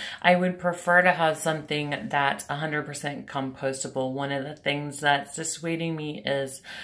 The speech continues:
um, that they have some nylon in them. So anything that's a hundred percent compostable, let me know. That would be awesome because I do need to invest in some new toothbrushes. But I'm trying to use up what I have right now.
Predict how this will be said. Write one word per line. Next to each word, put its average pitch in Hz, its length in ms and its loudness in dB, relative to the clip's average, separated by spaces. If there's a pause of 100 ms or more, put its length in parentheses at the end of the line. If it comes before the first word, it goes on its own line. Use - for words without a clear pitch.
(200)
um, 135 240 -4
that 135 180 -6
they 139 80 -4
have 135 200 -4
some 147 300 -2
nylon 175 460 0
in 180 200 0
them. 175 240 -2
So 147 260 0
anything 214 460 6
that's 202 160 6
a 170 80 -4
hundred 165 260 -2
percent 160 340 -4
compostable, 139 720 -6
let 127 200 -2
me 127 100 -6
know. 131 320 -4
That 123 180 -4
would - 100 -6
be - 120 -8
awesome - 480 -10
because - 440 -12
I 160 80 -6
do 147 240 -8
need 147 260 -8
to 143 120 -10
invest 135 400 -6
in 139 160 -6
some 135 180 -8
new 135 180 -6
toothbrushes. - 720 -10 (480)
But 277 140 8
I'm 339 120 4
trying 311 280 6
to 294 40 2
use 277 200 2
up 214 160 4
what 175 140 4
I 170 140 4
have 147 280 0
right 135 260 0
now. - 300 -8